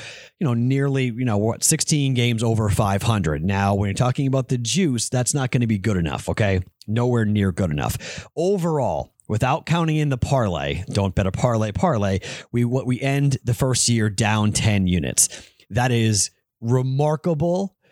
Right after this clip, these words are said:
when you think about it, but it's also indicative of where the last month has been. I fell on my face. We were down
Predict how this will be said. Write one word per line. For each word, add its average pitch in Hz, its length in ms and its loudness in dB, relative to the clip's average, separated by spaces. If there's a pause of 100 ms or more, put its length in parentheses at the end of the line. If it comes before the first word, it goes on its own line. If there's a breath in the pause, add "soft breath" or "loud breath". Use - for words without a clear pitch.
(160 soft breath)
when 127 120 0
you 117 80 2
think 139 260 0
about 180 240 0
it, - 220 -6 (160)
but 120 220 2
it's 120 200 -2
also 143 540 0 (200)
indicative 123 580 2
of 113 80 0
where 113 160 2
the 107 80 2
last 107 280 2
month 101 500 2 (140)
has - 280 0
been. 85 400 -2
I 127 140 0
fell 127 400 -2
on 107 220 0
my 90 160 2
face. - 680 -2 (320 loud breath)
We 135 140 0
were 160 140 0
down 104 580 0